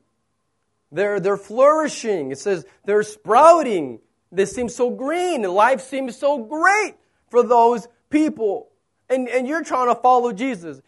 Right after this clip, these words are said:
And y-, you're trying to honestly live a life for him. And you see other people that are not. They live for themselves and very selfish and immoral. And their life looks better than yours.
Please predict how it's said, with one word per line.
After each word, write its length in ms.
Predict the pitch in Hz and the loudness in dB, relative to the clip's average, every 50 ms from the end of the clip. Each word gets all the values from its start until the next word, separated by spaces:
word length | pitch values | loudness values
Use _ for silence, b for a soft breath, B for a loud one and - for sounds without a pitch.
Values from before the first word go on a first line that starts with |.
| _ _ - | _ _ -4
And 140 | 220 226 214 | -4 -4 -4
y-, 100 | 208 202 175 | -4 -8 -8
you're 280 | 170 196 262 302 277 | -6 -4 -4 -4 -4
trying 400 | 208 - - 247 226 226 233 226 226 | -6 -4 -2 0 2 2 0 -2 -4
to 120 | 240 - - _ - | -8 -12 -14 _ -14
honestly 640 | 180 196 233 262 285 294 262 339 302 - - 190 196 | -8 -2 0 0 0 0 0 -4 -6 -8 -10 -10 -6
live 160 | 202 202 180 | -6 -6 -6
a 40 | 196 | -4
life 380 | 190 185 196 208 214 220 220 | -2 0 2 2 2 0 -4
for 160 | - 196 185 175 | -8 -14 -14 -12
him. 280 | 180 180 170 147 139 - b b 214 b | -8 -8 -8 -8 -8 -12 b b _ b
And 200 | 214 214 233 262 | -2 0 0 -2
you 80 | 247 | -4
see 140 | - - 240 | -6 -8 -4
other 280 | - 240 247 247 247 247 | -2 0 2 2 2 0
people 340 | 240 269 285 - 240 226 | 0 -2 -6 -4 -4 -4
that 120 | 214 233 240 | -2 0 0
are 100 | 240 240 | 0 2
not. 480 | 240 254 277 311 311 277 240 - - _ _ _ _ _ _ _ _ _ _ _ _ _ | 4 4 6 6 6 4 2 0 -6 _ _ _ _ _ _ _ _ _ _ _ _ _
They 140 | 190 226 254 | 6 8 8
live 260 | 254 254 262 262 262 | 10 10 8 8 6
for 100 | 262 247 | 4 0
themselves 680 | 226 240 240 226 - - 269 294 311 311 302 269 202 175 | 0 0 -2 -4 -2 2 4 6 8 8 6 6 2 -2
and 200 | 175 190 185 160 | -12 -12 -12 -8
very 300 | 165 208 226 233 247 247 | -6 -4 -4 -2 -4 -6
selfish 600 | 240 - 269 262 269 269 269 - 202 180 - - | -6 -2 2 4 4 4 2 -2 -8 -10 -8 -8
and 140 | 180 175 180 | -10 -8 -8
immoral. 760 | - 214 220 220 226 240 254 269 262 240 220 196 190 - b b b b b | -8 -10 -8 -2 0 2 4 4 4 4 2 2 0 -4 b b b b b
And 180 | 262 269 254 | 4 4 6
their 120 | 320 320 302 | 6 6 6
life 300 | 285 285 294 311 285 247 | 6 8 6 6 6 4
looks 180 | 294 311 240 | -2 -6 -2
better 260 | 190 190 214 226 240 254 | 4 6 8 8 8 6
than 140 | 294 302 | 2 2
yours. 460 | 320 359 392 392 392 349 269 262 240 | 2 2 4 4 4 4 4 0 -4